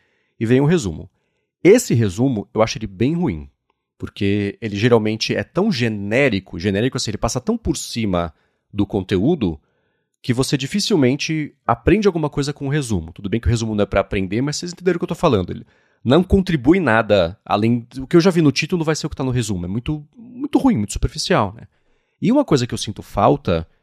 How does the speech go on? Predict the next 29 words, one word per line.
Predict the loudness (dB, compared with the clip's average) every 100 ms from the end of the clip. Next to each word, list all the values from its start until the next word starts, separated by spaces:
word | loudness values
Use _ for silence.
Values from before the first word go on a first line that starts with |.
| _ _
que | -4
é |
uma | -2 0
coisa | 0 -2
que | -6 -8 -8 -8 -10 -4
a | 2
maior | 6 4
parte | 4 0 0 -4
de | -6
ferramentas | -6 -6 -6 -8
de | -8 -8 0
I | 0
A | 0
tem, | _ 0 2 2 -2 _ _ _ _
é | 2 2 2
o | 2
lance | 2 2
de | -4
você | -6
sinalizar | -8 -8 -8 -2 0 0
se | -4
você | -8 -8
curtiu | -8 -8 -6 0 0 0 -6
ou | -10
se | -8
você | -6 -6
não | -6
curtiu. | -6 -8 -4 -4 -4 _ _ _ _ -8
Porque | -4 0 0